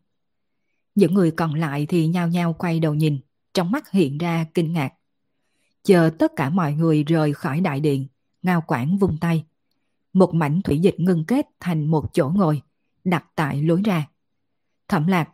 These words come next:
cảm tạ một tiếng, thuận thế ngồi. Lần trước nghe Hoàng Nhi nói đến Thẩm Tiểu Hữu,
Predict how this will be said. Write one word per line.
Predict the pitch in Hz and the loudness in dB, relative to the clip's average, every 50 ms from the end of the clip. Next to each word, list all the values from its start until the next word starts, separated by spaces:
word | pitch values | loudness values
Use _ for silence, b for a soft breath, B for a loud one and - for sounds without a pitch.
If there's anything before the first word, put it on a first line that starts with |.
| _ - | _ -6
cảm | 170 160 135 147 185 | -6 -4 -4 -4 -4
tạ | - 165 151 143 139 | -4 -4 -4 -2 0
một | 151 170 160 - - | 0 2 2 2 0
tiếng, | - 175 170 190 240 277 - - | 0 0 0 -2 -4 -6 -4 -2
thuận | 196 165 139 139 139 - | -2 -2 0 -2 -4 -4
thế | 185 175 185 | -2 -2 0
ngồi. | 208 220 175 151 139 120 - _ _ _ _ _ _ _ _ _ _ _ _ _ _ _ _ _ _ _ _ _ _ _ _ _ _ _ _ _ _ _ _ _ | 0 0 0 0 -2 -2 -6 _ _ _ _ _ _ _ _ _ _ _ _ _ _ _ _ _ _ _ _ _ _ _ _ _ _ _ _ _ _ _ _ _
Lần | 165 170 175 165 160 156 156 | 4 4 6 6 4 4 4
trước | 247 262 294 320 311 _ _ | 4 4 4 2 0 _ _
nghe | - 175 180 175 175 175 175 | -2 0 2 2 4 2 2
Hoàng | 165 165 180 165 156 156 156 | 2 0 0 0 2 2 4
Nhi | 165 180 175 170 | 4 4 4 4
nói | 170 170 175 180 | 2 2 2 2
đến | 180 175 170 180 226 262 | 4 2 2 2 0 0
Thẩm | - 175 139 143 | 0 -2 -2 0
Tiểu | 151 165 147 143 | 0 0 0 2
Hữu, | 151 170 131 139 190 240 | 0 0 0 0 -2 -4